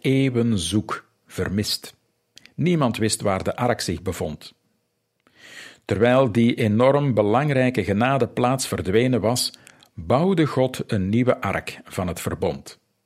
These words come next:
in de baarmoeder van Maria, de nieuwe, ware tempel. Maria is het allerheiligste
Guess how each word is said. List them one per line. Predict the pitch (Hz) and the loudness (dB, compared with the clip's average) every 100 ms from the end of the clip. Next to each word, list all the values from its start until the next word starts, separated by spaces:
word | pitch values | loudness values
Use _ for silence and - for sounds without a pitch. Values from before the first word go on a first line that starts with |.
| _ _ _ _ | _ _ _ _
in | 113 | -2
de | 92 | -2
baarmoeder | - 101 107 104 107 104 | -2 0 0 0 0 0
van | - 92 | -2 -2
Maria, | 90 82 120 80 - _ _ _ | -2 -2 -4 -6 -10 _ _ _
de | - | -6
nieuwe, | 90 98 135 135 135 135 _ _ _ _ | -2 0 0 0 -2 -4 _ _ _ _
ware | 78 95 110 117 113 113 - _ | -6 -2 0 0 -2 -4 -8 _
tempel. | - 85 76 - - _ _ _ _ _ _ _ _ - - - - | -6 -6 -4 -10 -10 _ _ _ _ _ _ _ _ -20 -20 -20 -10
Maria | 95 110 143 143 139 | -2 0 4 4 4
is | 131 | 0
het | 107 110 - - | 2 0 -2 -20
allerheiligste | - 131 139 110 110 127 135 135 - 156 170 | 0 2 4 2 0 0 0 -2 -2 -2 -2